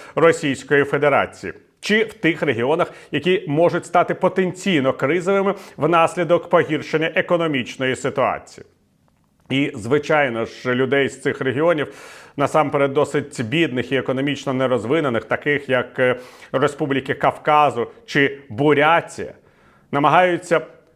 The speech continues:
запросити до російської армії шляхом, е, надання певних економічних пільг.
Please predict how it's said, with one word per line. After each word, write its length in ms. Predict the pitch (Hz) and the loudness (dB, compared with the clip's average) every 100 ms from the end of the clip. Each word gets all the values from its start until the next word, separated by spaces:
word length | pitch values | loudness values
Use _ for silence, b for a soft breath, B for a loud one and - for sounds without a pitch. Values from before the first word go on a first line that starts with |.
| _ _ _ _ _ | _ _ _ _ _
запросити 920 | 107 156 160 151 147 - 165 - 95 - | 0 0 2 2 0 -2 -4 -4 -10 -12
до 320 | 95 131 131 123 | 0 2 2 2
російської 760 | 139 - 147 131 - 127 120 156 | 0 -2 -4 -4 -2 -2 0 2
армії 420 | 160 160 139 123 | 2 0 -4 -6
шляхом, 800 | - 131 - 143 147 147 143 139 | -2 -2 0 0 0 -2 0 2
е, 200 | 139 139 B | 2 0 B
надання 540 | 143 147 139 139 151 147 | 0 2 2 2 2 2
певних 560 | 147 156 143 143 131 - | 2 2 4 0 -4 0
економічних 960 | 180 165 156 143 135 - - 120 - | 0 2 0 0 -2 -4 -4 -4 -4
пільг. 340 | - 73 - | -12 -12 -16